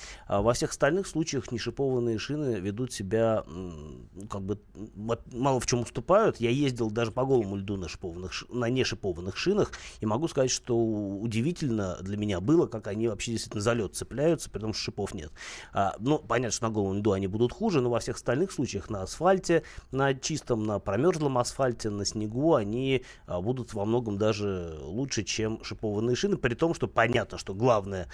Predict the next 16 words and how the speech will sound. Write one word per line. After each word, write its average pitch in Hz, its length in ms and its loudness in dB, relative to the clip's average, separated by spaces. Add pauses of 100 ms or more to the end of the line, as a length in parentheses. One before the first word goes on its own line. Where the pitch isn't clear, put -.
(280)
а, 80 500 -8
два 120 440 2
главных 110 400 0
параметра, 98 560 -2
которые, 98 560 -2 (320)
по - 60 -10
которым 117 260 2
они, 110 400 0
а, 87 240 -8 (160)
выигрывают 98 960 -2
у 110 100 -2
шиповки, 143 640 2
это - 260 -8
то, 117 140 -2
что - 160 -10
ш-, - 140 -6